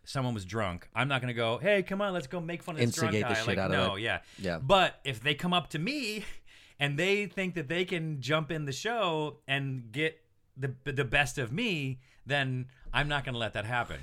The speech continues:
Speaker 2: Which every drunk person across the world is probably.
Speaker 1: Everyone, it, dude, every time.
Speaker 2: That's so annoying. What do you think it is in the human soul that expresses itself
Speaker 1: It's,
Speaker 2: in
Speaker 1: it's,
Speaker 2: that way?
Speaker 1: it's,
Speaker 2: Is it, it's ego? It's like the ego wants to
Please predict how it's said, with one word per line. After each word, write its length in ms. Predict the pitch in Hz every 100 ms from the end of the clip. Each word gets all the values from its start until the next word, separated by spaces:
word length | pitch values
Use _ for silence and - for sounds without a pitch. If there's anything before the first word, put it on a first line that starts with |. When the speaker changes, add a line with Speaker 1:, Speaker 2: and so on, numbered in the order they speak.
| -
Speaker 2:
Which 240 | 143 143
every 340 | - 123 123 110
drunk 360 | 104 117 104
person 340 | 107 95 95 90
across 380 | - 85 80
the 80 | -
world 280 | 80 80 78
is 80 | 76
probably. 240 | - 69 131
Speaker 1:
Everyone, 420 | 139 160 147 147
it, 280 | 135 120 110
dude, 160 | 131 127
every 300 | 123 135 160
time. 160 | -
Speaker 2:
That's 140 | 185 -
so 240 | - 185
annoying. 300 | 175 156 180
What 160 | 123 208
do 60 | 269
you 100 | 262
think 220 | 214 180
it 80 | 147
is 160 | 127
in 40 | 123
the 80 | 104
human 260 | 113 107
soul 260 | - 98 92
that 220 | 80 78 - - -
expresses 640 | - - 151 120 - 87
itself 220 | 85 -
Speaker 1:
It's, 80 | 82
Speaker 2:
in 60 | 90
Speaker 1:
it's, 120 | -
Speaker 2:
that 80 | 80
way? 200 | - -
Speaker 1:
it's, 140 | - 143
Speaker 2:
Is 80 | 147
it, 80 | -
it's 160 | 131 139
ego? 420 | 135 135 147 156
It's 260 | 127 -
like 160 | 110 98
the 160 | 107 104
ego 240 | 113 107
wants 240 | 104 104 -
to 180 | 101